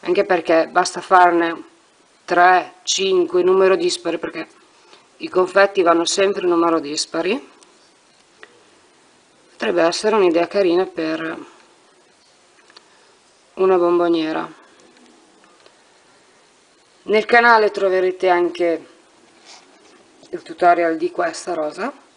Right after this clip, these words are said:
che in questa rosa vi spiego anche come si fa il calice, che Va bene anche per questa. Lo stesso calice lo si può mettere su questa. E anche le foglie.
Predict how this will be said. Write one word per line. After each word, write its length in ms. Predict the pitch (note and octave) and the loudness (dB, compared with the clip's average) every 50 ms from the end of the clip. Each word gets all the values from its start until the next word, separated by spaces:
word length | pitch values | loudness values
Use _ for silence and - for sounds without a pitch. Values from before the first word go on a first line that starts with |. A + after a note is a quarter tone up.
| _ _ _ _ _ _ _ _ _ _ _ _ _ _ _ _ _ - - _ _ _ _ _ _ _ _ | _ _ _ _ _ _ _ _ _ _ _ _ _ _ _ _ _ -20 -20 _ _ _ _ _ _ _ _
che 120 | - F#3 | 0 0
in 100 | G3 F#3+ | 2 4
questa 320 | F#3+ G3+ G3 G3+ - F#3+ | 2 2 2 2 2 2
rosa 280 | F#3 F#3 F#3 F3+ F3 F3 | 4 4 2 2 0 -2
vi 140 | E3 E3 E3+ | -2 -4 -4
spiego 340 | - - - F3 E3 D#3 E3 | -6 -4 -2 -2 -2 -2 -2
anche 280 | E3 E3 E3+ E3+ E3 | -2 -2 -4 -6 -6
come 260 | - - F3+ F3 F3+ | -4 -2 0 0 0
si 160 | E3+ - - - | 0 -2 -6 -10
fa 300 | - - D#3+ D3+ - - - | -6 -6 -4 -4 -6 -8 -14
il 180 | - F3 E3 - | -12 -12 -12 -8
calice, 640 | - E3 D3+ D#3 E3 E3 E3 - A#3 B3+ C#4 - - | -6 -4 -4 -2 -4 -4 -4 -4 -4 -4 -6 -8 -10
che 420 | - - F3+ F3 E3+ - - - - _ _ _ _ _ _ _ _ _ _ _ _ _ _ _ _ _ _ _ _ _ _ _ _ _ _ _ _ _ - | -6 -4 -2 -2 -2 -4 -8 -18 -20 _ _ _ _ _ _ _ _ _ _ _ _ _ _ _ _ _ _ _ _ _ _ _ _ _ _ _ _ _ -4
Va 140 | - F#3+ F3+ | 0 0 2
bene 260 | E3+ F3+ F3+ E3+ E3+ | 2 2 2 2 0
anche 180 | E3 E3 D#3+ E3 | 0 -2 -2 -4
per 200 | E3 E3 E3 - | -4 -4 -4 -4
questa. 520 | - D#3 D3+ - - - - F#3+ G#3 C4 - - - - - _ _ _ _ _ _ _ _ _ _ _ _ _ _ _ - - D#4+ - - _ _ _ _ _ _ _ _ D#4+ - _ - _ _ _ _ _ _ _ _ _ - - - | -4 -4 -4 -4 -6 -6 -6 -4 -6 -6 -6 -12 -20 -20 -20 _ _ _ _ _ _ _ _ _ _ _ _ _ _ _ -20 -18 -18 -20 -20 _ _ _ _ _ _ _ _ -20 -20 _ -20 _ _ _ _ _ _ _ _ _ -20 -18 -16
Lo 120 | E3 D#3+ | -14 -14
stesso 340 | - - F3+ E3+ - - E3 | -10 -8 -8 -8 -6 -8 -4
calice 520 | - F3 E3 D#3+ D#3 D#3 - D#3+ D3 - - | 0 2 2 2 0 -2 -6 -8 -10 -10 -14
lo 100 | - E3+ | -18 -18
si 100 | D#3+ - | -16 -12
può 140 | - - D#3+ | -8 -6 -4
mettere 340 | D#3+ D#3+ D#3 D#3+ - D#3+ D#3+ | -2 -4 -4 -6 -8 -8 -8
su 160 | D#3+ - - | -10 -12 -12
questa. 420 | - D#3 D3+ D3 - - - A3 C4+ - _ _ _ _ _ _ _ _ _ _ _ _ _ _ _ _ _ _ _ _ _ _ _ _ _ _ _ _ _ _ _ _ _ _ _ _ _ _ _ - - | -10 -8 -8 -8 -8 -10 -10 -12 -12 -14 _ _ _ _ _ _ _ _ _ _ _ _ _ _ _ _ _ _ _ _ _ _ _ _ _ _ _ _ _ _ _ _ _ _ _ _ _ _ _ -18 -4
E 120 | - A3 G#3 | 0 2 2
anche 260 | G3+ F#3+ F#3 F#3 G3 | 4 2 2 2 0
le 100 | F#3+ F#3+ | 0 0
foglie. 640 | - - D#3+ D#3 D#3+ D#3+ D#3+ F3 F3 F3 F3 - | 0 0 0 0 0 0 -2 -2 -2 -4 -6 -10